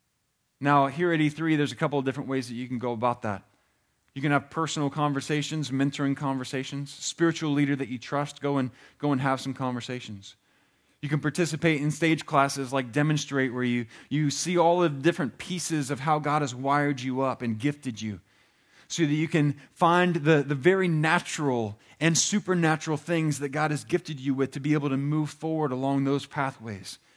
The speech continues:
and stir up those gifts. It should also come from our, from our following of what Christ's mission is,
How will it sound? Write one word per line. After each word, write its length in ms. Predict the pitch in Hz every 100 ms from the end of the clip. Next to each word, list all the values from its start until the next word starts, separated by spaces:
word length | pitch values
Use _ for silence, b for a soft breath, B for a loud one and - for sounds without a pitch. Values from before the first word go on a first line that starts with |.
| b b b b
and 80 |
stir 400 | 127 - 175 165
up 140 | 165 -
those 220 | 139 120
gifts. 480 | 104 123 101 - - _ _ _ _ _ _ _ _ _ _ _ _ _ _ _ _ -
It 80 |
should 140 | 147 170
also 200 | 170 170
come 240 | 190 170
from 180 | 160 160
our, 360 | 151 147 139 - b b b b _
from 200 | - 156
our 120 | 143
following 500 | 135 - 160 160 151
of 180 | 143 120
what 160 | 139 135
Christ's 360 | - 147 147
mission 320 | 147 143 143 117
is, 300 | 101 -